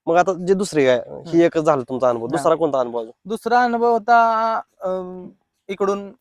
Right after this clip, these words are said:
Speaker 2: मोहोळकडनं एक गाय आणली होती, व्यापाऱ्याने आणून दिलती.
Speaker 1: हम्म.
Speaker 2: त्या गाय दिसायला खूप छान आहे, बॉडी स्कोर्पिओर एकदम भारी आहे.
Speaker 1: हम्म.
Speaker 2: त्या अजून गोट्यात गाय आहे आपल्या.
Speaker 1: हम्म.
Speaker 2: अं, दिसायला वगैरे भारी आहे ती गाय,
Speaker 1: हम्म.
Speaker 2: पण दूध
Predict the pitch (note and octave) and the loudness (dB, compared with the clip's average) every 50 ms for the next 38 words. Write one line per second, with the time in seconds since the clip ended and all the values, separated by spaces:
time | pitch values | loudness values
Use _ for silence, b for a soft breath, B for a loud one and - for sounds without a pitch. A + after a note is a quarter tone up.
0 | _ _ _ - F#3+ G#3+ G#3 G#3 A3+ A3 A#3+ A3 A3+ A3+ A3 G3 A3 A3 A3 G3+ | _ _ _ -6 0 2 2 2 4 2 2 0 0 -2 -2 0 0 0 0 -2
1 | G3 F#3 E3+ D#3 - G#3+ A3+ G#3+ G#3+ F#3+ - F#3 F3+ F3+ F3+ F3 F3 F3 F3 F3 | -2 -4 -4 -4 -6 -8 -2 -2 0 0 0 -2 -2 -2 -2 -2 -4 -4 -8 -12
2 | E3+ D3+ C#3+ F3+ A3 A#3 _ _ _ - C#3+ C#3 C#3 - _ _ - G#3 A3 A3+ | -14 -14 -14 -14 -16 -16 _ _ _ -10 -10 -10 -10 -12 _ _ 0 2 4 4
3 | A3+ A#3 A3+ G3 G#3+ G#3+ - C4 B3 B3 B3 A#3+ - B3+ A3 - - A#3+ A#3+ A3+ | 4 4 2 2 -2 -4 -2 0 0 0 0 -2 -2 -6 -8 -6 -2 0 0 2
4 | A#3 A#3+ A#3+ A#3 - _ _ _ _ _ _ _ _ _ _ - F#3+ F#3 A#3 A3 | 2 0 -2 -4 -8 _ _ _ _ _ _ _ _ _ _ -6 4 6 6 6
5 | G3+ A3 - - - A#3 A3+ G#3 G#3 A3 A3+ A3 A3 G#3+ F#3+ F#3 A3+ A3 G#3 E3+ | 6 2 -6 -4 -2 -2 -2 -2 -2 -4 -2 -2 -4 -4 -6 -6 -6 -4 -2 -2
6 | - F3+ F#3+ G3 G3+ G#3 - _ - C#3+ C3+ C3+ G#3 G3+ G3+ G#3+ A3 A3 A#3 A3 | -2 -2 -4 -4 -4 -6 -8 _ -10 -8 -2 2 4 4 4 4 2 2 2 2
7 | - G#3+ F#3+ F#3+ G#3+ G#3+ G#3+ A3+ A3 G#3 - D#3 F#3 A#3 - _ _ - B2+ B2 | 0 -2 -2 0 2 2 4 2 2 0 -2 -4 -6 -6 -6 _ _ -10 -10 -10
8 | B2 _ _ _ _ _ _ _ _ - E3 D#3 D3+ D3+ D#3+ D#3+ - B3+ _ _ | -10 _ _ _ _ _ _ _ _ -8 -4 -4 -2 -2 -4 -6 -10 -14 _ _
9 | _ _ _ - E3+ F#3 - A#3 A#3+ B3 A#3+ A#3+ A3+ A#3 A#3+ A3+ B3 A#3 G#3+ A3 | _ _ _ -8 -6 0 4 4 6 6 6 4 4 4 4 4 4 4 4 2
10 | G#3 G3 - D3+ D#3 E3 F#3+ G3+ _ _ _ _ D#3 D3 C3 B2 - _ _ _ | -2 -4 -4 -4 -4 -6 -6 -8 _ _ _ _ -8 -8 -8 -8 -12 _ _ _
11 | G3 G3+ G#3+ A3 A3 G#3+ G#3 F#3 G#3+ A3+ G3 F#3+ | -6 -6 -4 -4 -4 -4 -6 -6 -8 -10 -6 -2